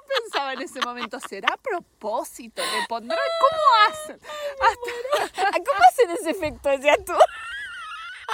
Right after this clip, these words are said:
Speaker 2: Por
Speaker 1: Y lo
Speaker 2: favor,
Speaker 1: más
Speaker 2: qué
Speaker 1: gracioso fue
Speaker 2: risa.
Speaker 1: que cuando, bueno, nos reencontramos, que fue en, en Buenos Aires, em,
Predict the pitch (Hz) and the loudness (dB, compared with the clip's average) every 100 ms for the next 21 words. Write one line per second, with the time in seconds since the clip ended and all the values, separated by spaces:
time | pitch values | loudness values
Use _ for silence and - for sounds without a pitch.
0 | - 1077 831 - - _ _ _ 659 - | 2 0 0 0 0 _ _ _ -4 -4
1 | - - 302 294 285 269 370 - 392 - | -6 -8 -6 -4 -4 -4 -6 -6 -10 -8
2 | 349 403 415 311 240 226 208 220 196 190 | -8 -6 -4 -6 -6 -8 -8 -10 -12 -10
3 | 214 202 175 180 190 185 190 175 190 185 | -10 -10 -14 -14 -14 -12 -12 -10 -12 -6
4 | 247 254 269 - 190 208 202 - 185 175 | -6 -6 -10 -14 -14 -12 -12 -12 -14 -14
5 | 175 180 180 180 - 277 285 277 285 392 | -16 -12 -12 -12 -10 -8 -8 -10 -12 -14
6 | - _ _ _ _ _ - 190 180 175 | -20 _ _ _ _ _ -18 -16 -16 -18
7 | 170 165 165 165 | -20 -20 -20 -20